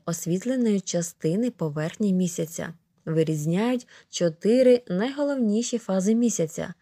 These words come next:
новий місяць, перша чверть місяця, повний місяць і остання чверть місяця. Сонячне затемнення — явище, коли місяць перебуває між Землею і Сонцем і частково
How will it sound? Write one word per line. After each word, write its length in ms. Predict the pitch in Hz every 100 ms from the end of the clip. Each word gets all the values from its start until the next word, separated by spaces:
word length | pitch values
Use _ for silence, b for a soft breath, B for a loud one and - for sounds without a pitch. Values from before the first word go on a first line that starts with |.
| b b b
новий 400 | 165 160 160 220
місяць, 460 | 269 269 277 262 - B B
перша 440 | - 160 160 - 240
чверть 380 | - 254 254 254
місяця, 560 | 262 277 262 - 269 - -
повний 460 | 160 160 185 226
місяць 520 | 233 262 - 269 - _
і 100 | 294
остання 580 | 311 - - 175 202 196
чверть 360 | - 175 185 185
місяця. 560 | 180 175 160 - 190 - _ B B B
Сонячне 720 | - - 180 170 165 - 165 151
затемнення — 720 | 170 175 269 285 185 160 160
явище, 560 | 170 247 277 262 254 240 B B B
коли 260 | 294 381
місяць 420 | 269 220 247 240 -
перебуває 680 | 185 180 165 165 214 233
між 340 | 185 180 214 247 -
Землею 840 | 147 170 165 160 160 220 220 160 - _ _
і 100 | 196
Сонцем 640 | 196 196 170 156 160 156 160 _ _ -
і 80 | 156
частково 680 | 160 160 - 240 277 277